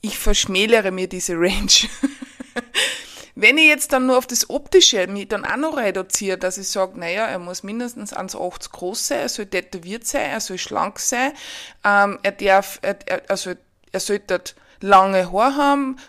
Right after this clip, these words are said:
dunkelhäutig bitte, oder, äh, dunkle Haare haben, dunkelhäutig muss jetzt nicht sein, dunkle Haare haben, dunkle Augen haben, also das geht so zwischen braun und grün, also blau war schon wieder sehr kritisch, aber konnte eventuell noch, aber eigentlich war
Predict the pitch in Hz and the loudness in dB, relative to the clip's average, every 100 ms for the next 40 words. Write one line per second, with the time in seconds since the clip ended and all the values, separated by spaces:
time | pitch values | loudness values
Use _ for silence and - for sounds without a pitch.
0 | - 240 277 381 294 254 254 285 277 285 | 2 2 4 0 2 2 0 -6 -4 -6
1 | 277 214 190 185 - 185 175 226 233 233 | -4 -4 -2 -2 -2 -4 -4 -4 -2 0
2 | 269 254 233 247 240 214 190 170 175 165 | 0 2 0 0 -4 -8 -12 -6 -6 -6
3 | 175 180 170 160 233 247 262 240 - - | -10 -10 -12 -10 -4 -2 -2 -4 -8 -18
4 | - - 226 220 190 170 190 269 285 269 | -20 -6 -2 -2 2 0 4 4 6 2
5 | 262 262 262 - _ _ 233 220 208 170 | 2 -2 -8 -20 _ _ -2 0 2 4
6 | 214 247 247 254 233 208 214 - 185 190 | 8 6 6 2 6 6 6 0 -4 -4
7 | 190 202 - 180 185 208 - 202 185 196 | -2 -2 2 0 0 -6 -8 -8 -8 2
8 | - - 160 175 160 160 - 285 277 277 | 4 6 4 2 -4 -10 0 4 6 4
9 | 262 233 196 185 185 175 - - 175 185 | 2 0 -2 0 -2 -4 -4 2 8 10
10 | 196 175 175 196 185 180 - 180 - 262 | 10 6 0 -2 -4 -4 -4 -6 -2 -2
11 | 277 - 247 233 185 180 180 254 254 - | -2 -2 -4 -2 -2 -4 -2 0 0 0
12 | - 214 208 208 196 190 202 202 - 170 | 2 2 2 0 0 0 -2 0 2 2
13 | 190 185 - 170 165 170 | 2 -2 -2 0 0 -2